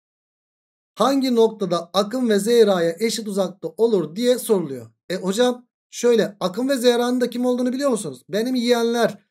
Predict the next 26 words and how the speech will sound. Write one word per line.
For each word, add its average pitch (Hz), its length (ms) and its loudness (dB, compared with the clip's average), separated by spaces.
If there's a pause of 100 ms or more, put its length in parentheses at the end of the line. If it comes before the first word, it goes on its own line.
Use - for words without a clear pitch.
(260)
Evet, 208 300 2
Zehra 220 760 2 (160)
daha 190 260 0
büyük, 214 280 -2
akın 156 280 -8
da 208 120 -4
küçüğü. 151 460 -8 (640)
Evet, 185 340 -4 (280)
Ali 175 180 -4
Kara'nın 190 320 0
çocuğu 139 300 -8
yani. 110 240 -12 (240)
Hadi 247 240 0
bakalım, 170 440 -2
ne 208 180 -2
diyor 220 160 6
bakalım 156 320 -4
burada? 120 280 -14 (420)
Hocam 220 360 2
Zehra'nın 208 460 2
koordinatları 240 560 0
belli. 269 500 0
Zehra'nın 214 460 0
koordinatına 226 560 0
z 202 60 -2
diyelim. 214 500 0